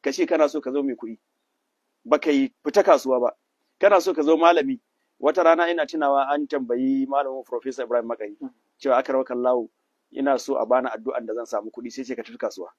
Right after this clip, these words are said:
Speaker 2: Mm.
Speaker 1: A nan karatun National Mosque ba da wani daɗewa ba, 'yan watanni kaɗan ne. Ya ce, "Ka tafi kasuwa." Shi ne addu'ar neman kuɗi.
Speaker 2: Mm.
Speaker 1: To, don haka matashi ka sani duk abin da kake nema tsayawa za ka yi, kai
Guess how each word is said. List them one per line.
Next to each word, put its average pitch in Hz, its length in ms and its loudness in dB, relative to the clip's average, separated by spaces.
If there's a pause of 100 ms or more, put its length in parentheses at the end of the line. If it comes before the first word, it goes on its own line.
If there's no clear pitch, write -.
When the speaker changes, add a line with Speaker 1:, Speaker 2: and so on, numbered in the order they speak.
(100)
Speaker 2:
Mm. 120 260 -10 (120)
Speaker 1:
A 120 120 -2
nan 180 180 0
karatun 147 320 -2
National 151 240 -4
Mosque 127 160 -6
ba 120 120 2
da 123 60 0
wani 151 140 2
daɗewa 143 240 -2
ba, 127 80 -6
'yan 147 120 -4
watanni 117 300 -8
kaɗan - 240 -14
ne. - 60 -8
Ya 277 60 -2
ce, 349 100 -4
"Ka - 100 -4
tafi - 160 -12
kasuwa." 254 320 -4 (260)
Shi 208 200 -4
ne 190 160 6
addu'ar 147 420 2
neman 135 260 0
kuɗi. 127 220 -10 (180)
Speaker 2:
Mm. 127 160 -12 (260)
Speaker 1:
To, 151 60 -2
don 185 100 4
haka 214 240 -2
matashi 175 580 -4
ka 151 100 -8
sani 175 280 -6
duk - 260 -8
abin 185 280 -4
da 160 80 -4
kake 151 300 -6
nema 131 300 -4
tsayawa 131 400 0
za 143 120 0
ka 139 100 -10
yi, 123 80 -8
kai 143 180 -2